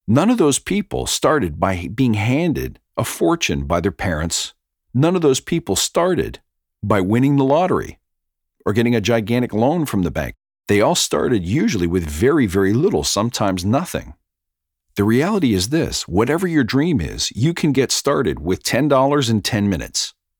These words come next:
probably even less. Never forget those words. You can get started with ten dollars in ten minutes, maybe even less.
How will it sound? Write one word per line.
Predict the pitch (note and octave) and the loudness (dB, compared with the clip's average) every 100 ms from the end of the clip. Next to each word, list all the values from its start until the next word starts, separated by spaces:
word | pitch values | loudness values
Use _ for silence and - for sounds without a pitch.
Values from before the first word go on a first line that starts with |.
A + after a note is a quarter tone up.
| _ _ _ - | _ _ _ -2
probably | A2+ A#2 A#2+ G2+ G2 | 2 4 2 2 -2
even | - G2+ F2+ | -2 -2 -2
less. | D#2 A#1+ - - - _ _ _ _ _ _ _ _ | -4 -4 -6 -6 -10 _ _ _ _ _ _ _ _
Never | - A#2 D#3+ | -2 0 0
forget | - D3 C3 C3+ - | 0 0 0 0 2
those | G#2+ F#2 | 2 2
words. | E2+ F2 C2 - - - | 0 -2 -2 -6 -12 -6
You | G#2 G2+ | -4 -2
can | A2 F#2+ | 0 0
get | G2 C#3 | 0 0
started | - D#3+ D3 D3+ | 0 0 0 0
with | B2 D#2 | 0 -2
ten | - A#2 C#3 | 0 0 2
dollars | B2+ B2 C3 F#2 | 2 2 0 -2
in | D2 | -4
ten | - G#2+ A2 | -4 0 2
minutes, | G2 F2 D2 E2+ | 0 -2 -4 -4
maybe | E2+ E2+ F2+ | -4 -4 -4
even | D2 E2 D#2+ C#2+ | -4 -4 -6 -6
less. | C#2 G#1 - - | -6 -6 -6 -8